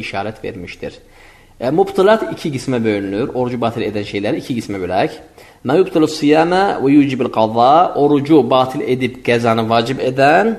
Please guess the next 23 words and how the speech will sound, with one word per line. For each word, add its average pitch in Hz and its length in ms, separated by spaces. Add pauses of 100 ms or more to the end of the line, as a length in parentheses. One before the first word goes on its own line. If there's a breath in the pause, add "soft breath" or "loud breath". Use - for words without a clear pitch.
(1700 soft breath)
Mə 175 100
yubtilu 170 240
siyamə 180 520
və 143 120
su-, 151 300
siyamə 175 500
və 147 160
yucibil 147 460
qaza 139 260
vəl 123 140
kəffara. 110 400 (340 loud breath)
Orucu 156 400
batil 147 460
edib 139 420
qəza 143 400
ilə 165 220
kəffarəni 151 840
vacib 104 360
edən. 87 320 (160)
İki 95 220
qismə 82 180
bölünür, 82 300
aydındır. 110 340